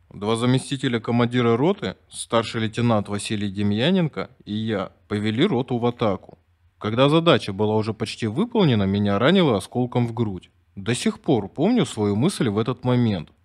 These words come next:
Не упал, значит, легко. Ни мы, ни немцы не ходили в атаку толпами, как в кино. Потери бы были слишком велики.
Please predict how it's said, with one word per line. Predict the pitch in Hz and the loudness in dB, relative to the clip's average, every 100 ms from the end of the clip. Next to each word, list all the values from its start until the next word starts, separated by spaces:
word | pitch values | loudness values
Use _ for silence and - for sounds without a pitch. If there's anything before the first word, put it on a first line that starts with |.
| _ _ - | _ _ -4
Не | 104 | 0
упал, | 143 160 160 117 85 - _ _ | 2 2 2 2 2 -6 _ _
значит, | 101 101 110 - 143 | -10 -4 -4 -4 -2
легко. | 143 - - 95 - - _ _ _ _ _ _ _ | -2 -2 -6 -8 -8 -16 _ _ _ _ _ _ _
Ни | 92 110 143 | 0 4 6
мы, | 202 175 143 131 135 | 8 6 4 2 -2
ни | 113 151 | 0 2
немцы | 190 156 113 104 - 98 104 - | 4 4 4 2 -2 -10 -12 -6
не | 107 | -4
ходили | 104 123 127 110 | -2 -2 0 2
в | 101 | 2
атаку | 101 139 180 220 | 0 0 -2 -2
толпами, | - 165 117 - 90 - - _ | 0 2 2 -2 -6 -8 -16 _
как | - 110 | -12 -12
в | - | -10
кино. | - 123 113 85 - _ _ - | 0 2 2 0 -8 _ _ -8
Потери | 98 - 208 233 | -6 0 2 4
бы | 160 | 2
были | 101 117 147 | 2 2 2
слишком | - 123 - 110 | 0 -4 -2 -2
велики. | 110 107 110 - 95 | -2 -2 -4 -6 -10